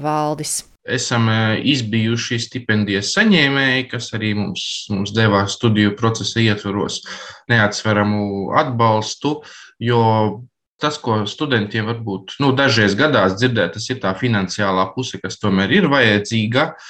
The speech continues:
Speaker 2: Ne visiem ir iespējams saņemt valsts stipendijas, jo tās tomēr saņem vidēji, man šķiet, katrs desmitais.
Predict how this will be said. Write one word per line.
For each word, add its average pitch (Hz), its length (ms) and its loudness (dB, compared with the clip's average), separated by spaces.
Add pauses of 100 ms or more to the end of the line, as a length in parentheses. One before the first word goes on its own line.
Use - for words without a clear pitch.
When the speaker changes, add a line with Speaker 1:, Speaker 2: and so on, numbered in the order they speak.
(460)
Speaker 2:
Ne 127 160 2
visiem 123 400 0
ir 123 140 0
iespējams 101 420 -4
saņemt 110 400 -2
valsts 101 320 0
stipendijas, 101 720 -2
jo 95 240 -2
tās 90 240 -2
tomēr 95 320 -2
saņem 104 320 -2
vidēji, 98 320 0
man 90 160 -4
šķiet, 95 320 -4
katrs 95 320 -4
desmitais. 135 840 0